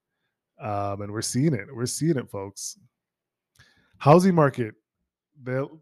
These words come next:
home and, home sales to investors plunged thirty percent annually in the third quarter. It showed the unfriendly market conditions that have pushed regular buyers out of real estate. It's also scaring buyers with deep, deep pockets. A thirty percent drop is the steepest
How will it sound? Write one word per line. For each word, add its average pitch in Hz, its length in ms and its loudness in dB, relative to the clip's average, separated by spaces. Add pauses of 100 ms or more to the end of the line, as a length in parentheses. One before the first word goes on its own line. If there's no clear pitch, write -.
(160)
home 147 260 0
and, 185 160 -2
home 147 260 -2
sales 165 340 0
to - 140 -6
investors 131 560 -4
plunged 120 360 -10
thirty 143 220 -2
percent 139 340 -8
annually 110 520 -6
in 104 60 -16
the 107 80 -12
third 117 340 -6
quarter. 110 420 -8 (920)
It 131 80 -16
showed 131 240 -2
the 131 160 -10
unfriendly 190 420 -2
market 165 320 -6
conditions 123 320 -10
that 113 100 -10
have 110 140 -12
pushed - 320 -6
regular 131 300 -4
buyers 113 360 -8
out 107 160 -12
of 101 120 -12
real 143 160 2
estate. 139 420 -2 (400)
It's - 160 -20
also 131 300 -4
scaring 123 400 -6
buyers 110 340 -8
with 107 160 -18
deep, 113 200 -12 (140)
deep 120 200 -10
pockets. 113 320 -8
A 120 100 -10
thirty 175 260 0
percent 190 280 -4
drop 127 360 -4
is 123 120 -20
the 117 60 -18
steepest - 680 -8